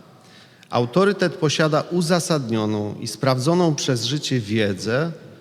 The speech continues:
oraz niezłomnie świadczy swoją postawą o jej słuszności. Jest on świadkiem prawdy, co potwierdza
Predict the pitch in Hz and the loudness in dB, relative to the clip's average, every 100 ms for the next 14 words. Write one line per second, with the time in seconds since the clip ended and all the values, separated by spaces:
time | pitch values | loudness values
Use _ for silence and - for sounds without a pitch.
0 | - - - - 180 165 - - 135 139 | -20 -20 -6 2 4 4 0 -8 0 2
1 | 135 120 160 180 151 - - 143 143 143 | 2 2 2 4 2 0 0 0 0 -4
2 | 131 123 - 131 120 110 110 - 113 107 | -6 -6 -2 0 0 -2 -6 -2 -2 -2
3 | 110 98 110 107 101 101 - - - 117 | -4 -4 -4 -2 -2 -4 -8 -10 -6 -4
4 | 127 120 101 - - - - - 107 113 | 0 -2 -2 -8 -10 -12 -14 -10 -6 -4
5 | 107 113 - 127 120 170 151 107 95 - | -2 -4 -2 -4 0 0 0 -2 -8 -10
6 | - - - - - 120 120 - 139 120 | -16 -20 -20 -10 -6 -4 -4 -2 -2 0
7 | 127 107 | -2 -2